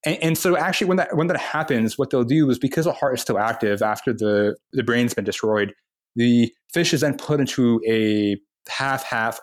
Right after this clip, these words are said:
ice slurry where it's half ice, half water, the concentration of which you can ask, it'll depend on the practitioner. But what happens is the heart will just pump the blood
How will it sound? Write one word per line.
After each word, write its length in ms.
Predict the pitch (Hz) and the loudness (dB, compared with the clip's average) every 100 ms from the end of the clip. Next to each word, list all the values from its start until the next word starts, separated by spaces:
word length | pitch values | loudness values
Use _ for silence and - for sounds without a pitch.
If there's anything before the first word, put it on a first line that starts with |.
| - | -4
ice 320 | 120 120 - | -2 -2 -4
slurry 420 | 110 110 104 98 | -2 0 0 -2
where 100 | 104 | -4
it's 160 | 101 - 104 | -6 -8 -6
half 200 | 113 113 | -4 0
ice, 180 | 107 - | -2 -2
half 160 | 104 117 | -6 0
water, 360 | 113 107 107 - _ - | 0 0 -2 -8 _ -6
the 320 | 131 120 107 | 0 2 2
concentration 580 | 107 120 123 120 110 117 | 0 -4 -2 -2 -2 -2
of 60 | 104 | -2
which 160 | 101 | -2
you 60 | 113 | -2
can 180 | 110 107 | -2 -4
ask, 360 | 127 113 - - _ - - _ - | -4 -4 -6 -10 _ -20 -20 _ -8
it'll 160 | 123 117 | -4 -2
depend 320 | 117 135 113 | -2 -2 -2
on 40 | |
the 60 | 104 | -2
practitioner. 600 | 110 - 131 123 104 - _ _ - | -2 -2 -2 0 -2 -6 _ _ -2
But 240 | 120 110 - _ _ _ _ | 0 0 -6 _ _ _ _
what 120 | 135 | -2
happens 380 | 147 175 185 151 | 0 0 0 2
is 80 | 139 | 2
the 80 | 123 | 0
heart 340 | - 185 139 | 0 0 2
will 80 | 135 | 2
just 240 | 131 - | 0 -4
pump 280 | - 160 160 | -6 -4 -2
the 100 | 139 | -2
blood 280 | 120 135 | 0 0